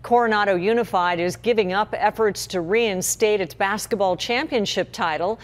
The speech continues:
In a closed session Tuesday, the board voted not to pursue any more legal action to fight the C I F decision. Over the summer, the C I F revoked the title after two Coronado High players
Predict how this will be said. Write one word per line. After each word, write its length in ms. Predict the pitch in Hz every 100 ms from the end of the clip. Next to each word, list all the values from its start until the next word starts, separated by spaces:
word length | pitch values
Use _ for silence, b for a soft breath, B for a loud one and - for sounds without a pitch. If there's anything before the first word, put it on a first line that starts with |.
| B B -
In 100 | 190
a 60 |
closed 400 | 185 226 220 202
session 460 | - 202 185 196 180
Tuesday, 680 | - 294 302 262 165 185 202
the 80 | 196
board 320 | 185 208 185
voted 300 | 202 185 165
not 300 | 185 208 226
to 80 | 214
pursue 560 | - 185 - 247 226
any 100 | 196
more 240 | 185 185 180
legal 480 | 175 247 214 180
action 480 | - 160 156 - 185
to 60 | 165
fight 440 | - 220 202 -
the 100 | 180
C 280 | 160 - 202
I 140 | 170 156
F 220 | 156 -
decision. 600 | 170 - 214 190 165 127 B B B B
Over 240 | 165 160
the 120 | 190
summer, 500 | 226 - 220 190 214
the 100 | 294
C 240 | 254 - 170
I 160 | 160 160
F 220 | 175 -
revoked 540 | 180 147 196 262 -
the 100 | 180
title 460 | 175 180 139 147 196
after 260 | 165 -
two 280 | 170 - 247
Coronado 540 | 208 220 220 190 180 175
High 260 | 190 165
players 640 | - 240 254 190 160 165